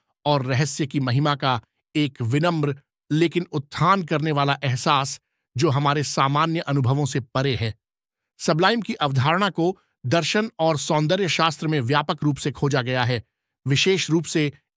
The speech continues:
एडमंड बर्क, इमानुएल कांट और हाल ही में उत्तर आधुनिक विचारों के कार्यों में।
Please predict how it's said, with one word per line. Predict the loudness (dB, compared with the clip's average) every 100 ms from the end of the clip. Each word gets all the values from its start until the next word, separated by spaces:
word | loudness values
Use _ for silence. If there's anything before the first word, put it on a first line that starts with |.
| _
एडमंड | -2 2 0 2
बर्क, | 2 0 -4 _ _ _ _
इमानुएल | 0 2 2 2 0
कांट | 0 2 2 0 -8 _ _
और | 0 0
हाल | 0 2 4 2
ही | 0
में | 0 0 -4 _ _ -4
उत्तर | -2 -2 0 0
आधुनिक | 2 2 0
विचारों | -2 0 0 0
के | -2 -2
कार्यों | 0 0 0
में। | -2